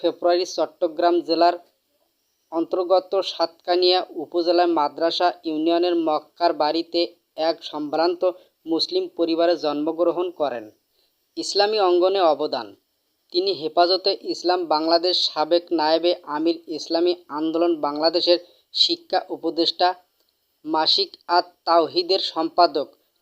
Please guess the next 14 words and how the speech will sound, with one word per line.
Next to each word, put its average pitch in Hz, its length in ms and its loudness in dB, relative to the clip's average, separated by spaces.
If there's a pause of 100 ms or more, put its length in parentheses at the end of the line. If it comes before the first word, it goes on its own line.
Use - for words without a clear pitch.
(160)
বালাগুল 180 500 2
সড়কের 175 580 0 (140)
সহকারী 175 480 0 (120)
সম্পাদক 165 460 0 (160)
এবং 160 240 0 (160)
আন্তর্জাতিক 175 640 -2 (160)
ইসলামী 170 400 -2 (120)
বিশ্ববিদ্যালয় 170 800 -2 (360)
চট্টগ্রামে 180 800 0 (180)
কুরআনিক 180 580 4
সায়েন্সে 175 540 -2 (360)
and 170 120 -2 (120)
ইসলামিক 180 480 0 (520)
স্টাডিজ 180 640 2